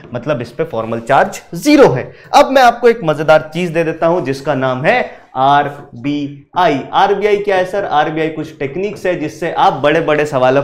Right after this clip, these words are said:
को चुटकियों में सॉल्व कर सकते हो। सुनिए ध्यान से, कभी भी अगर आपको स्ट्रक्चर पता है और आप स्ट्रक्चर में देख रहे हो आपके पास कोऑर्डिनेट बॉन्ड है, कैसा बॉन्ड है सर? कोऑर्डिनेट बॉन्ड।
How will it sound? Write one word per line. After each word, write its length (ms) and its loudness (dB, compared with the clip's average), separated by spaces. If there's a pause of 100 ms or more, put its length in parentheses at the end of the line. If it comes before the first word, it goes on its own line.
को 80 10 (1400)
चुटकियों 340 -4
में 100 -6
सॉल्व 260 -4
कर 200 -6
सकते 320 -8
हो। 200 -8 (260)
सुनिए 320 2
ध्यान 240 -10
से, 220 -18 (240)
कभी 200 6
भी 140 -2
अगर 180 2
आपको 260 -2
स्ट्रक्चर 520 -4 (100)
पता 240 -2
है 180 -4
और 120 0
आप 200 0
स्ट्रक्चर 400 -8
में 200 -6
देख 200 -2
रहे 120 -4
हो 60 -2
आपके 260 -4
पास 320 -8
कोऑर्डिनेट 680 0
बॉन्ड 280 -6
है, 60 -10
कैसा 280 -6
बॉन्ड 260 -2
है 60 0
सर? 260 -4 (320)
कोऑर्डिनेट 680 0
बॉन्ड। 220 -8